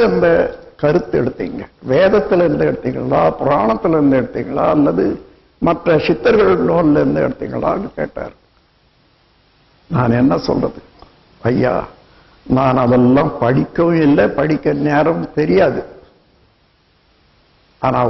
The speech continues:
ஒண்ணு சொல்றேன், நீங்க இருக்கீங்களே இல்ல, எங்க இருந்து இங்க மனிதனாக வந்திருக்கீங்க, எங்க வாழறீங்க, எங்க போக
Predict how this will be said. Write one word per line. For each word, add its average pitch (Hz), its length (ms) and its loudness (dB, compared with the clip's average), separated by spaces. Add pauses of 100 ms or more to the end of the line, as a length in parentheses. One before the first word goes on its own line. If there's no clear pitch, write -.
ஒண்ணு 143 260 2
சொல்றேன், 156 320 -2 (640)
நீங்க 170 420 2 (100)
இருக்கீங்களே 202 480 2
இல்ல, 190 140 2 (760)
எங்க 185 420 2 (140)
இருந்து 180 360 2 (1040)
இங்க 147 160 2 (460)
மனிதனாக 147 540 0 (100)
வந்திருக்கீங்க, 113 600 -6 (1120)
எங்க 165 360 2 (140)
வாழறீங்க, 127 560 2 (1400)
எங்க 160 260 2 (140)
போக 143 160 2